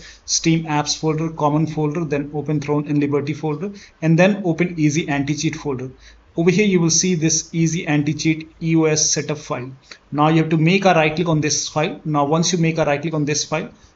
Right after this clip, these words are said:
you will see an option which says copy as path. So click on copy as path. Now once you click on copy as path, now open Notepad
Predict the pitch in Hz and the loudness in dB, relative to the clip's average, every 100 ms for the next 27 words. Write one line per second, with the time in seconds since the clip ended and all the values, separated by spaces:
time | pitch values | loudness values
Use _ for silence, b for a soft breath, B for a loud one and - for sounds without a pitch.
0 | - 156 170 165 202 190 156 156 - 165 | 0 2 4 2 0 2 2 2 0 -2
1 | 151 - 147 - _ _ _ _ 165 165 | -2 -2 -4 -8 _ _ _ _ 0 2
2 | 196 202 160 160 - - 147 120 - - | 2 0 2 0 -2 -2 -2 -2 -6 -20
3 | _ - - 180 175 185 185 160 151 147 | _ -10 -2 0 0 0 2 2 2 0
4 | 170 170 - - - 156 175 - - _ | 2 2 0 -2 0 2 2 -4 -20 _
5 | - 147 151 156 147 196 202 - - - | -12 0 4 4 4 4 4 0 -4 -6
6 | 160 170 170 175 180 165 147 151 151 170 | 2 4 4 2 2 2 2 0 2 2
7 | 165 - - - 156 165 - - - 135 | 2 0 -4 0 2 0 -8 -20 -10 0
8 | 156 175 - 156 165 160 147 147 - 160 | 2 2 2 0 2 4 4 0 0 0
9 | 175 - | 0 -6